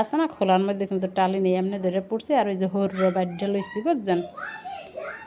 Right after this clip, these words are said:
কাঁচা হরুর বাটটা লইছি, বাটটা এই পেয়ারা একটু ভালো করে মাখতে আসি।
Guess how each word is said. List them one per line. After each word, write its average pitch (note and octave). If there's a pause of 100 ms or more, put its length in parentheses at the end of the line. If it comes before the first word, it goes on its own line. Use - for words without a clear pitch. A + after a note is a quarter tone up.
(420)
কাঁচা G3+
হরুর G3+
বাটটা F#3+
লইছি, A3+ (100)
বাটটা G3 (100)
এই G3
পেয়ারা F#3+
একটু - (120)
ভালো F3 (100)
করে G3 (120)
মাখতে F#3 (100)
আসি। F#3